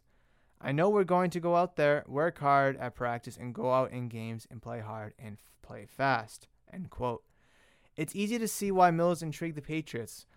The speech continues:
Last season, he played almost every snap before missing the season finale, lining up all over the defense, including box safety, free safety, perimeter cornerback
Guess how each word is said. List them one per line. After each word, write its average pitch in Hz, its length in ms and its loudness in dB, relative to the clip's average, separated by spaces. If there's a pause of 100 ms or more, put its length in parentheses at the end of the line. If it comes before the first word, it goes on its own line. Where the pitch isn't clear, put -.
(140)
Last 151 260 0
season, 160 240 -4
he 151 60 -2
played 151 200 -4
almost 135 320 -4
every 175 240 0
snap 160 300 -2
before 156 260 -4
missing 151 260 -4
the 143 80 -6
season 131 340 -4
finale, 143 520 -4 (320)
lining 139 300 0
up 139 120 -4
all 139 140 6
over 131 160 4
the 127 80 -2
defense, 135 420 -4
including 117 380 -6
box 120 380 -2
safety, 123 580 -6 (380)
free 139 260 -4
safety, 127 440 -2
perimeter 127 420 -2
cornerback 117 540 -4